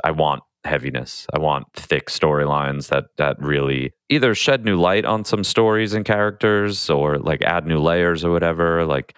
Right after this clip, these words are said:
right now, Andor is, like, I think in the middle of doing that, but it was such a standalone thing that I'm really excited to see what The Bad Batch has to do with.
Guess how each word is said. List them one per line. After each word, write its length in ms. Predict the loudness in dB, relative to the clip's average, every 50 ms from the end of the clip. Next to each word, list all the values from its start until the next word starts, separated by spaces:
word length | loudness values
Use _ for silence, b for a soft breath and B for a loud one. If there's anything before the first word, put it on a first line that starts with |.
| b b b
right 220 | 2 2 2 2
now, 280 | 2 0 2 2 2 0
Andor 500 | 0 0 0 0 2 2 2 2 2 2
is, 120 | 0 0 0
like, 200 | -2 0 0 -2 -4
I 40 | -4
think 280 | -2 -2 -4 -2 -2
in 100 | -2 -2
the 80 | -2 -2
middle 360 | -2 0 0 0 2 2 2
of 100 | 0 0
doing 320 | 0 0 0 0 0 0 0
that, 260 | 0 -2 -2 -2 -6 -10 _ _
but 120 | -2 0 0
it 40 |
was 120 | 0 -2 0
such 240 | 0 -2 -2 -2 -4
a 40 |
standalone 640 | -6 -4 -4 -2 -4 -2 0 0 0 0 0 -2 -4 -4
thing 460 | -2 -2 -2 -2 -2 -4 -8 -10 -6 _
that 180 | 0 0 2 0
I'm 160 | -2 -2 0 0
really 200 | 2 2 2 0
excited 400 | -2 -2 -2 0 0 0 -2 -4
to 80 | -6
see 160 | -4 -2 -2 -2
what 160 | -2 -2 -4
The 60 | -4
Bad 300 | -2 -2 -2 0 -2 -2
Batch 260 | -2 -2 -2 -2 -4 -4
has 220 | -4 -4 -4 -6
to 60 | -10
do 240 | -6 -2 -2 0 0
with. 240 | 0 0 -2 -2 -6